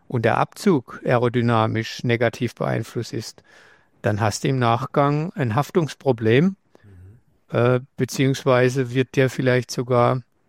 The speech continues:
Speaker 1: ähm, die entsprechende Missachtung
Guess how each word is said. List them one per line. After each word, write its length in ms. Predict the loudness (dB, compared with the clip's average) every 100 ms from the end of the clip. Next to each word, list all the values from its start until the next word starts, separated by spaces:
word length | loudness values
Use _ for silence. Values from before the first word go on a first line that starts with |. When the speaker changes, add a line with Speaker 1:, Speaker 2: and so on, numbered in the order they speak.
| _ _ _ _ _ _ -20 -20 -20 -8
Speaker 1:
ähm, 540 | -2 0 0 -2 -6 -8 _ -6
die 100 | -2
entsprechende 560 | -2 -2 -2 0 0
Missachtung 840 | 0 -2 0 -2 -2 -2 -2 -2